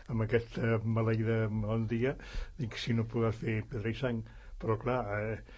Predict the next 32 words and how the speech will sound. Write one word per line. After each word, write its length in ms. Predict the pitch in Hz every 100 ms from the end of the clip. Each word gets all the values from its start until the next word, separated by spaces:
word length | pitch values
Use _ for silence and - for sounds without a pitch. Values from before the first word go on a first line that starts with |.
| - - - - - - - - -
és, 280 | 160 117 -
mm, 400 | 120 113 110 117 -
primer 280 | 127 123 123
és 60 |
la 100 | 131
salut. 520 | 120 131 147 135 - - - - - -
Tampoc 340 | - 110 127
no, 300 | 113 120 123
no, 180 | 117 120 107 - -
no 100 | 120
pots 240 | 131 123
exigir 420 | - - 202 131 120
res, 320 | 120 135 98 - - - -
eh? 180 | 135 139 - - -
Però, 220 | 123 107
clar, 220 | - 127 117
tam-, 220 | 117 123
també 200 | 113 113
la 80 | 117
força 360 | 113 123 104 -
interior 420 | 117 120 117 120
meva 220 | 107 117 120
de, 120 | 113
de, 140 | 110 113 104 - - -
de, 160 | 117 104 101
de, 120 | 104 95 - - - -
de 100 | 123
sortir 460 | - 127 104 143 127
d'aquest, 340 | 110 101 110 -
d'aquesta 440 | 110 117 101 123
malesa, 440 | 104 107 117 107 131
eh? 180 | -